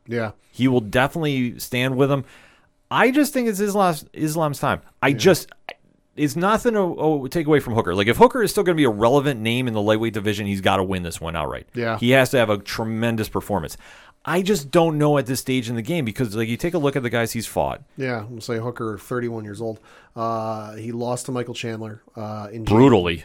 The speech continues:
Speaker 1: January of this year. He got knocked out. Uh, lost to Dustin Poirier by unanimous decision, uh, in June of last year, uh, beat Paul Felder in February of twenty twenty, uh, uh, beat Al Iaquinta, beat James Vick,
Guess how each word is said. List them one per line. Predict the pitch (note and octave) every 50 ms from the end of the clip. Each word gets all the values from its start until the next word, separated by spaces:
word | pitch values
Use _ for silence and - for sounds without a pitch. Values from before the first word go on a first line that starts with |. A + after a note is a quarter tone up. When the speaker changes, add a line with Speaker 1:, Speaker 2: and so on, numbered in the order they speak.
| - -
Speaker 1:
January | - - B2 B2 A#2+ B2 A#2 A#2
of | A2
this | G#2+ G#2 -
year. | A2
He | A2+ A2
got | A2 G2+ G2
knocked | G#2 G#2+ G#2 - -
out. | G#2+ G2+ G2+ G2+ - _ _ _ _ - - - _ _ _ -
Uh, | A2+ A#2 A2+ A2 A2 A2
lost | G#2+ A2 A2+ B2 B2+ C3+ C#3+ -
to | - C3
Dustin | A#2+ B2+ A2+ - B2+ G#2+
Poirier | A#2 A#2+ A#2 A#2 A2+ A2 A2 G#2+
by | G#2 A2
unanimous | G#2 G#2+ A2 A2 A2 A2 G#2+ G#2+ - -
decision, | G#2+ G2+ - A#2+ A2+ G2+ G#2+ G#2 G#2 G#2+ G#2 G2 -
uh, | - A2+ G#2 G#2
in | G#2 G#2 G2+
June | G2 F#2+ A2 A2+ A#2
of | A2 G2+
last | G#2+ A2 A2+ A#2 A2 - -
year, | G2 G2+ C3 - _ _ - - - _ _ _ - A#2
uh, | A2 A2 A2 A2 A2 A2+ A2 G#2+ G#2+
beat | A2 A2 B2 B2 C3 C#3 C3+
Paul | - B2 B2 A#2+
Felder | A#2+ - A2 A2 G#2+ A#2 A2+ A2 - - -
in | B2 G#2+ G#2 G2+ G2+
February | - - A#2+ A2+ A#2 A2+ A2 G#2+
of | G2+ -
twenty | - A2 G#2 G#2
twenty, | - - G2+ G2+ G2+ G#2 A#2 B2+ C3+ -
uh, | - A2+ A2 G#2+ -
uh, | - A2+ A2+
beat | G#2 G#2+ A2 A#2 B2 C#3 C3+ -
Al | A#2+ A#2+ A#2 G#2+
Iaquinta, | A2+ A2+ A2+ A2+ G#2+ - - A2 A2 A2 G#2 - A#2 A2 A2 A#2+ - - B2
beat | - B2 C#3 D3+
James | A#2+ A#2+ A2+ A2 G#2+ G2
Vick, | F#2+ G2+ G2+ A2+ - -